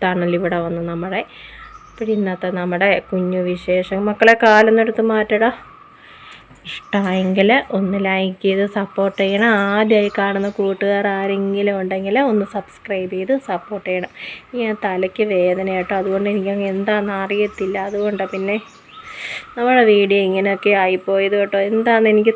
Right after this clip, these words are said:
തലയ്ക്ക്, തല കുനിക്കുമ്പോഴൊക്കെ അങ്ങ് തലയ്ക്ക് വേദന, തലവേദനയൊക്കെയാണ് ഇന്നങ്ങ്. വല്ലാത്തൊരു അസ്വസ്ഥതയൊക്കെ കേട്ടോ. അപ്പോൾ നല്ല വിശേഷങ്ങളുമായിട്ട് നമുക്ക്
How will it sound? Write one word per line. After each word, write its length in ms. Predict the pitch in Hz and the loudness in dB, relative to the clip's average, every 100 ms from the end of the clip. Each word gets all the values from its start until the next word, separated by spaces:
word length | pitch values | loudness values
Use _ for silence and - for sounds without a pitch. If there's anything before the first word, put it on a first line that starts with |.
| 226 | 0
തലയ്ക്ക്, 380 | 202 196 220 233 - - 220 | -2 -2 -2 -4 -4 -8 -4
തല 200 | 202 208 208 | -2 -2 -2
കുനിക്കുമ്പോഴൊക്കെ 840 | 196 185 - 202 202 196 185 202 190 | -2 -2 -2 0 2 0 0 -2 0
അങ്ങ് 140 | 190 202 | -2 0
തലയ്ക്ക് 360 | 185 185 - 196 185 | 0 0 -2 -2 0
വേദന, 460 | - 196 - - 220 | -2 -2 -4 -4 -2
തലവേദനയൊക്കെയാണ് 1120 | 208 196 202 202 220 233 208 180 - 196 190 | 0 0 0 0 2 2 0 -4 -2 0 0
ഇന്നങ്ങ്. 340 | 185 190 185 - - - - - - - - - _ _ - | -2 -4 -6 -8 -12 -20 -20 -20 -20 -20 -20 -20 _ _ -8
വല്ലാത്തൊരു 560 | 220 214 220 220 220 202 | -2 0 0 0 0 0
അസ്വസ്ഥതയൊക്കെ 840 | 196 202 - - 220 226 180 - | -2 -6 -6 -4 0 2 0 0
കേട്ടോ. 280 | 208 220 202 - - - - _ _ - - - 208 | 0 4 2 0 -18 -20 -20 _ _ -20 -20 -16 -8
അപ്പോൾ 200 | 202 185 190 | -4 -2 -2
നല്ല 180 | 190 190 190 | -2 -2 -4
വിശേഷങ്ങളുമായിട്ട് 1040 | 190 - 202 - 208 208 202 196 185 180 185 190 | -6 -6 -8 -6 -6 -4 -4 -4 -4 -4 -4 -4
നമുക്ക് 320 | 185 185 | -4 2